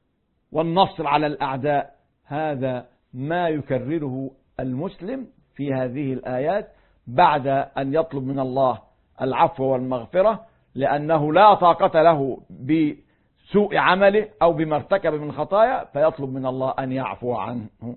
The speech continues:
في هذه الذنوب، وأن يغفر له ما بدر منه، وأن يرحمه وينصره على عدوه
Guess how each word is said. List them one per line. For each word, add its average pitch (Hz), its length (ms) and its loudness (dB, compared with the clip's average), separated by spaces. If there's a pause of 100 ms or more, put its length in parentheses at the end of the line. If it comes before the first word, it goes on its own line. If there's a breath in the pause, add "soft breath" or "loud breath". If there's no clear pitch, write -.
(600)
في 117 120 -4
هذه 123 300 0
الذنوب، 131 500 -2 (220 soft breath)
وأن 165 320 6
يغفر 170 640 4
له 156 360 4 (460)
ما 165 440 2
بدر 156 380 4
منه، 208 420 -4 (320 soft breath)
وأن 190 520 6
يرحمه 180 760 2 (260)
وينصره 196 1080 6
على 190 260 4
عدوه 156 800 0